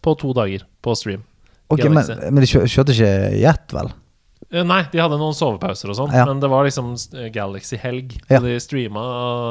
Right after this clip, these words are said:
Speaker 1: eh, mange, mange timer daglig. Og så har jeg blitt helt, eh, jeg la vekk Battlegrounds for en periode.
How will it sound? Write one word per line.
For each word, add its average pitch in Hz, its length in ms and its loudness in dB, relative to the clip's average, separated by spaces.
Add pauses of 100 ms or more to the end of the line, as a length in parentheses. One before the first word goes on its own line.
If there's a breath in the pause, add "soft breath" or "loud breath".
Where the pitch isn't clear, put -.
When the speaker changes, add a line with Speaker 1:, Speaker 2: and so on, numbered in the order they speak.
(140)
Speaker 1:
eh, - 40 -10
mange, 127 440 -4
mange 107 180 -6
timer 101 280 -6
daglig. 101 260 -6 (1040 loud breath)
Og 160 80 -4
så 180 220 -4
har 135 260 0
jeg 123 80 2
blitt 117 220 0
helt, 101 380 -6
eh, 107 420 0
jeg 139 120 0
la 110 260 2
vekk 107 260 -6
Battlegrounds 104 720 -6
for 123 120 -2
en 113 80 -4
periode. 120 440 0